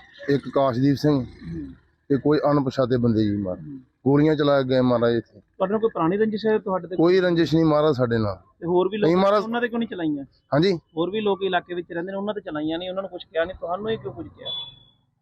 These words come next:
Speaker 1: ਨਹੀਂ ਮਹਾਰਾਜ, ਇੱਥੇ ਆਏ ਆ ਉਹ,
Speaker 2: ਹੂੰ।
Speaker 1: ਇੱਥੇ ਆਣ ਕੇ ਉਹਨਾਂ ਗੋਲੀਆਂ ਚਲਾਈਆਂ।
Speaker 2: ਹੂੰ।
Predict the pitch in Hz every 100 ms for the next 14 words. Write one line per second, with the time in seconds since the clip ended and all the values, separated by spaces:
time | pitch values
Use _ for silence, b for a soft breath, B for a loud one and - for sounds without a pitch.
0 | _ _ 117 143 151 156 175 160 160 170
1 | 147 156 180 180 190 196 - _ 294 269
2 | - _ _ 139 139 151 143 139 143 143
3 | 123 120 123 113 107 101 98 - _ 156
4 | 143